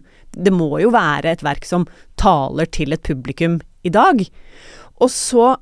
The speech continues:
eh, i forlengelsen av det, så er det jo, eh, så sier, altså Ingrid Lorentzen sier i intervju med, eh, med Aftenposten at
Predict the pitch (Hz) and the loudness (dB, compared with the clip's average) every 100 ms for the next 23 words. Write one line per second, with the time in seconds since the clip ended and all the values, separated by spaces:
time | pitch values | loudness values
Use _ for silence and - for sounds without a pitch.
0 | - 226 226 220 214 214 208 - - _ | 0 4 4 4 2 0 -2 -4 -10 _
1 | - _ _ - 220 220 214 208 233 175 | -20 _ _ -4 0 0 0 0 -2 -2
2 | 165 226 220 226 262 - - 233 247 - | -4 -4 2 2 2 -2 0 2 2 -2
3 | _ _ _ _ _ _ _ _ - - | _ _ _ _ _ _ _ _ -18 -2
4 | 190 185 190 214 202 202 196 185 - 220 | 0 2 0 0 0 0 0 0 -2 -6
5 | - 247 151 156 - 208 233 208 196 156 | -2 -4 -4 -4 -2 0 0 0 0 -2
6 | - - - 220 139 147 170 175 190 143 | -4 -6 -4 -6 -4 -4 -4 -4 -4 -4
7 | 139 170 185 110 180 175 170 170 180 - | -4 -2 -2 0 -2 -2 -2 -2 -2 -4
8 | 147 143 - 165 190 - 175 - | -8 -8 -8 -4 -4 -2 -4 -4